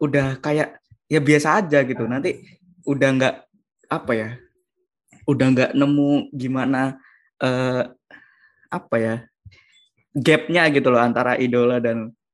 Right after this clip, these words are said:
fans. Aku itu adalah orang yang mau tetap, eh, ada gap antara idola dan fans gitu. Apalagi kalau misalkan J K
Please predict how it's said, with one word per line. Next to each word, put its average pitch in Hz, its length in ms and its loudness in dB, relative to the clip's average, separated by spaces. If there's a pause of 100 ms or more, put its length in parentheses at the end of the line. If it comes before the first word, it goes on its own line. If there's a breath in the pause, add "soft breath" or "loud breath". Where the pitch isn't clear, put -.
fans. 127 260 0
Aku 143 240 0
itu 175 400 -2 (240)
adalah 127 320 -2
orang 143 320 -4
yang 151 80 -6
mau 143 240 -4
tetap, 151 400 -6 (320)
eh, 131 400 -2
ada 131 480 0
gap 127 320 -2
antara 131 320 -4
idola 123 320 0
dan 117 240 -2
fans 123 300 -6
gitu. 110 160 -6
Apalagi 147 420 2
kalau 156 160 2
misalkan 143 400 0
J 120 80 2
K 113 80 -2